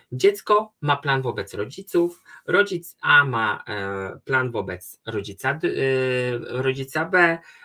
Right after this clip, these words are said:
rodzic B ma wobe-, e, plan wobec rodzica A i tak dalej, więc te oddziaływanie, tak jak wam powiedziałam, jest bardzo duże i ono oddziałuje na cały, na całe te nasze drzewo genealogiczne, które będziemy przekazywać również dalej.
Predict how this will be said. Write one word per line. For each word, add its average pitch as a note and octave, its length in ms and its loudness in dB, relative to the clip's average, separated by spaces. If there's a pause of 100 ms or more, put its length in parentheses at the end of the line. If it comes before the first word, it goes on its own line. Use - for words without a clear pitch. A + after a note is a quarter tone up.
(120)
rodzic E3 420 2
B C#3 220 2
ma G#2+ 160 -2
wobe-, F2 340 -6
e, G2+ 280 -4
plan G#2 260 -8
wobec F#2+ 320 -10
rodzica F#2+ 480 -8
A D#3 240 2 (420)
i A3 140 -2
tak D3 220 -2
dalej, A2+ 280 0
więc A#2 200 -6
te - 140 -8
oddziaływanie, B2 920 -2
tak C#3 160 -10
jak A#2 120 -8
wam A#2 140 -8
powiedziałam, G#2 460 -8
jest F#2 200 -12 (100)
bardzo A2 520 -4
duże F2 440 -10 (100)
i B2+ 280 -6 (360)
ono F3 300 -2
oddziałuje A#2+ 920 -4
na G2+ 320 -8
cały, B2 720 -2 (640)
na B2 160 0
całe F#3+ 280 -2
te - 100 -4
nasze C#3+ 260 -2
drzewo F#2 640 -6
genealogiczne, G2+ 760 -6
które A2 280 -4 (160)
będziemy B2 400 -2
przekazywać F#2+ 640 -10
również G2+ 340 -10
dalej. - 280 -10